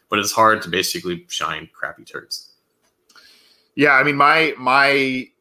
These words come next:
Speaker 2: fear with, <laughs> I think that the Bengals' hope and fans' hope is that, yeah, they've got this next McVay guy, a guy that can turn around a team right, you know, pretty much right away,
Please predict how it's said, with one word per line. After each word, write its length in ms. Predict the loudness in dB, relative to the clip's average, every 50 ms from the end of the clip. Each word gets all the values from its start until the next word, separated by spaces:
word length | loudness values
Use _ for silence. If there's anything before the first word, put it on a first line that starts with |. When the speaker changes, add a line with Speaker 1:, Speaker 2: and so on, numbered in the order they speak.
| _ _ _ _ _ _ _
Speaker 2:
fear 540 | _ _ -10 -6 -4 0 2 2 2 2 2
with, 400 | 0 0 0 0 -2 -6 -12 -20 _ _ _
<laughs> 760 | _ _ _ _ -20 -20 -20 -20 -20 _ _ _ _ _ 0
I 80 | 2
think 160 | 2 4 4
that 160 | 2 0 0 -2 -6 -12 _ _ -20 -18 -14 -4
the 80 | 0
Bengals' 340 | 2 2 2 2 0 -2 -2
hope 280 | 0 0 0 0 0 -4
and 120 | -6 -4
fans' 300 | -2 0 0 0 -2 -2
hope 240 | -2 -2 0 -2 -4
is 100 | -4 -2
that, 220 | -2 -2 -2 -2
yeah, 240 | -2 0 0 0 0
they've 180 | 0 -2 -2 -2
got 240 | -2 -2 -2 -2
this 140 | -4 -6 -4
next 260 | -4 -4 -4 -4 -6
McVay 420 | -10 -10 -8 -6 -4 -4 -4 -4 -4
guy, 240 | -4 -4 -4 -4 -6
a 100 | -6 -6
guy 260 | -4 -2 -2 -2 -2
that 140 | -4 -6 -8
can 120 | -10 -12
turn 160 | -8 -6 -4
around 260 | -2 -2 -2 -2 -4
a 40 | -6
team 340 | -8 -8 -8 -8 -6 -6 -2
right, 240 | 0 0 2 2 0 -2 -4 -8
you 140 | -8 -6
know, 100 | -6 -8
pretty 180 | -6 -6 -6 -4
much 220 | -2 -4 -2 0
right 180 | 0 2 2 2
away, 480 | 0 0 2 2 2 2 2 0 -2